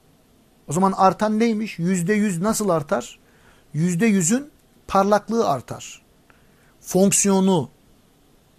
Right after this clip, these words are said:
etkisi artar. Kendisi artmaz. İmanın kendisi bir bütündür. Bir alta düştüğünde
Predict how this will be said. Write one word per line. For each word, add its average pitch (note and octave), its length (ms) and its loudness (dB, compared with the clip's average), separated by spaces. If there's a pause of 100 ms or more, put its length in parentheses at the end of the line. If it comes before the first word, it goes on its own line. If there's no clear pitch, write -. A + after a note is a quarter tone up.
(280)
etkisi F#3 460 2
artar. - 540 -2 (340)
Kendisi E3 440 -2
artmaz. D3+ 560 -4 (460)
İmanın D#3 420 0
kendisi C#3 400 -6
bir D3 140 -4
bütündür. C#3 520 -8 (1500)
Bir F#3+ 300 6
alta F3+ 320 8
düştüğünde D#3 640 0